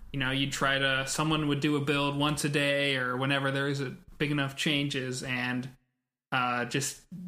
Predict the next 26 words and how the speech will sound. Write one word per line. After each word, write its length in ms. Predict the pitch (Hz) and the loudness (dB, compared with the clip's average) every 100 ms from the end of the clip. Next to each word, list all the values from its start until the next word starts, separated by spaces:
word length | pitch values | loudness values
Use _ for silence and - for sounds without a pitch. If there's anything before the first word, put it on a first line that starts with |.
| - | -4
doing 340 | 151 180 185 | 0 2 2
that 200 | 131 123 | 2 2
all 160 | 123 123 | 2 0
the 80 | 123 | 0
time, 600 | - 131 123 127 127 - - - - _ - - - - - - | 0 0 0 0 -4 -6 -14 -20 -20 _ -20 -20 -20 -20 -8 -2
uh, 340 | 131 123 120 123 - - - - 139 | 0 0 -2 -6 -12 -16 -14 -6 0
adds 320 | 147 156 147 | 2 2 0
up 340 | 165 156 - | 0 -2 -4
when 180 | 156 139 | -2 0
you're, 480 | 131 127 127 127 135 | 0 -2 -4 -6 -6
you 80 | 147 | -2
know, 240 | 139 127 127 - _ _ _ - _ | 0 0 -6 -12 _ _ _ -20 _
spending 540 | - - 143 139 131 - _ _ _ _ _ _ _ - | -4 0 2 2 -2 -6 _ _ _ _ _ _ _ -2
ten, 240 | 160 143 | 0 0
fifteen 360 | 139 143 156 143 | -2 -4 -2 0
minutes 360 | 143 135 - | 0 0 -4
to 400 | - 139 131 135 131 | -2 -2 -2 -4 0
do 140 | 151 | 0
a 40 | 143 | 2
build 280 | 151 143 | 2 2
and 120 | 139 139 | 0 0
get 120 | 147 | 0
it 180 | 139 - | 0 -4
submitted 420 | 143 147 147 143 | -2 0 0 -2
to 100 | 131 | -2
the 360 | 131 131 131 | 0 -2 -4